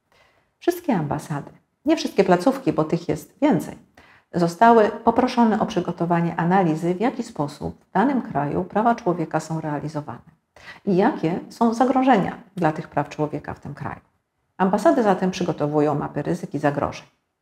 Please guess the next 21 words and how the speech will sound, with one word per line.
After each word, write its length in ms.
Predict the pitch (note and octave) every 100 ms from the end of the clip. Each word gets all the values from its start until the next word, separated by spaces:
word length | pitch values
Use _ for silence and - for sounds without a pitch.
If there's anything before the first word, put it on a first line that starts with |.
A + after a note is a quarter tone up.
| _ _ _ - - -
Co 140 | - A3+
roku 220 | B3+ B3+
je 120 | G3+
aktualizują 800 | F3 - F3+ E3+ E3 D3 D#3+ F#3+
i 80 | A#3
co 140 | A3
roku 180 | G#3+ A#3
przysyłają 500 | - F#3+ E3+ E3+ E3+
do 80 | E3+
centrali, 640 | F3 E3 - C#3 D#3+ A#3+ -
a 100 | F#3+
także 280 | F#3+ F#3 F3
do 100 | F3+
konsulatów 640 | E3 - D#3+ F#3+ - -
i 40 |
instytutów 560 | F3 F3 E3+ F3 E3 D#3+
polskich 400 | - E3 - F3
na 80 | D3+
terenie 340 | D3+ D3+ D#3
kraju 320 | D3+ C#3+ C#3+ D3
urzędowania. 720 | D3 D3 D3 C#3+ A#2 -